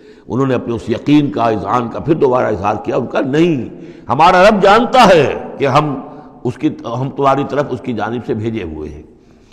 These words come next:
وَمَا عَلَيْنَا إِلَّا الْبَلَاغُ الْمُبِينُ، ساتھ ہی یہ بھی جان لو کہ ہماری کوئی اور ذمہ داری نہیں ہے سوائے اس کے کہ اللہ کا پیغام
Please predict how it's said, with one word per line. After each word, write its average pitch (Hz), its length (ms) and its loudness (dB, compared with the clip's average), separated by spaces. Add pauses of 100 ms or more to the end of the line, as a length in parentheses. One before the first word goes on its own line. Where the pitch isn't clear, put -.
(260)
وَمَا 151 320 4
عَلَيْنَا 147 300 2
إِلَّا 127 180 0
الْبَلَاغُ 110 420 0
الْمُبِينُ، 113 440 -2
ساتھ - 260 -6
ہی 117 100 -2
یہ 120 40 -2
بھی 123 120 -4
جان 87 280 -10
لو - 120 -6
کہ - 120 -12
ہماری 117 280 -2
کوئی 151 220 -2
اور 139 120 2
ذمہ 113 240 -4
داری 101 280 -6
نہیں 123 200 -8
ہے 135 60 -6
سوائے 107 360 -6
اس 117 140 -10
کے 107 140 -6 (320)
کہ 117 60 -4
اللہ 135 200 0 (120)
کا 135 80 -4
پیغام 135 420 0